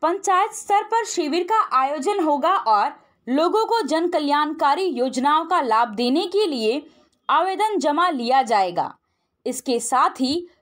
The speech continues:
लोगों को कई योजनाओं का on the spot लाभ भी मिलेगा। इसकी तैयारी को लेकर आज बंदगांव प्रखंड कार्यालय में बीडीओ गिरजानंदन किस्कू ने पंचायत प्रतिनिधियों और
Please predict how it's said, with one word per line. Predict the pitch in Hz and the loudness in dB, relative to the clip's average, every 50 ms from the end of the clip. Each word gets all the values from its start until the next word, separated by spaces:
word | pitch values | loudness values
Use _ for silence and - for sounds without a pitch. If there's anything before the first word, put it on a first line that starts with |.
| _ - 240 | _ -10 -6
लोगों | 247 262 294 330 349 381 440 440 | -2 0 0 0 2 2 0 0
को | 453 466 466 | 0 0 0
कई | 453 381 370 381 349 | 0 0 -2 -2 -2
योजनाओं | 302 294 277 269 - 294 277 294 320 359 392 381 | -2 -2 -2 -2 0 0 2 2 2 2 0 0
का | - 226 135 - - _ _ _ _ _ - | 0 -2 -2 -4 -8 _ _ _ _ _ -2
on | 226 254 277 277 269 | 0 0 0 0 0
the | 277 269 | 0 -2
spot | 269 269 _ - 269 233 233 285 285 - - _ _ - 202 | -2 -4 _ 0 2 2 2 2 0 -6 -20 _ _ -10 -4
लाभ | 214 226 240 311 381 302 | 0 2 2 2 2 0
भी | 233 277 349 415 | 0 0 0 0
मिलेगा। | 381 392 330 269 226 208 190 190 156 131 - _ _ _ _ _ _ _ - | 0 0 0 0 0 0 0 -2 -2 -4 -6 _ _ _ _ _ _ _ -12
इसकी | 262 262 - - 285 269 | -12 -10 -6 -4 -4 -4
तैयारी | 269 262 233 233 233 226 220 220 226 233 | -2 -2 -4 -2 0 0 0 0 -2 -4
को | 220 - 247 | -4 -2 -2
लेकर | 233 233 233 254 320 - - 427 427 - - | -2 -2 -2 -2 -2 -2 -2 -2 -2 0 0
आज | 214 214 214 302 285 - _ _ _ _ _ - | 0 2 2 0 -2 -6 _ _ _ _ _ -6
बंदगांव | 190 254 285 302 302 262 302 339 370 415 | -2 -2 -2 0 -2 -2 -2 0 0 0
प्रखंड | - 392 359 359 349 349 392 403 370 370 | -2 -2 -2 -2 0 -2 -2 -4 -4 -4
कार्यालय | - 294 269 269 277 311 330 339 | -2 0 0 0 0 -2 -2 -2
में | 359 381 359 262 214 | 0 -2 -2 -2 -2
बीडीओ | 254 269 269 220 254 233 214 208 233 277 285 - _ _ _ _ _ _ - | -2 -2 0 -2 -2 0 0 -2 -2 -4 -6 -10 _ _ _ _ _ _ -20
गिरजानंदन | 196 190 254 302 302 262 427 453 440 415 403 381 392 403 415 403 | -8 -4 -4 -2 -2 0 0 0 0 0 0 -2 -2 -2 -2 -2
किस्कू | 349 - 349 349 349 - - 392 381 | -2 -4 -4 -4 -4 -4 -2 -2 -2
ने | 330 247 180 139 156 - _ _ _ _ _ _ - | -2 -2 -4 -6 -10 -14 _ _ _ _ _ _ -2
पंचायत | 262 277 269 262 311 277 277 285 277 285 | -2 -2 0 0 0 0 0 0 -2 -4
प्रतिनिधियों | 269 - 277 262 262 262 233 214 262 349 392 | -4 -2 0 0 0 0 0 0 0 2 2
और | 311 214 233 226 226 269 | 2 2 2 2 2 0